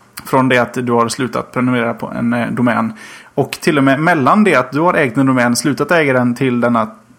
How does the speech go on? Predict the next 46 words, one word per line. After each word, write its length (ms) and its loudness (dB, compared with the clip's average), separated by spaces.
dess 200 -2
att 80 -2
de 140 0
har 80 2
registrerat 320 -2
den 80 -4
åt 180 -4
dig 200 -6
igen, 340 -2
eh, 260 -2
har 180 0
den 240 0
ägts 440 -2
av 160 0
andra 440 2
däremellan. 520 0
Och 60 -4
det 80 -6
tycker 260 -10
jag 100 -4
kanske 200 -6
låter 280 -4
lite, 400 -8
lite 240 -10
konstigt. 560 -10
Men, 280 2
eh, 300 0
de 180 -2
håller 140 -2
på 300 -6
och, 340 -4
och 300 -2
gräver 320 -2
lite 220 -6
i 20 -6
det 80 -2
där 160 0
nu. 380 -4
Eh, 60 -8
det, 400 -10
det 120 -10
är 40 -10
liksom 260 -8
inte 140 -8
riktigt 320 -10
klart. 420 -2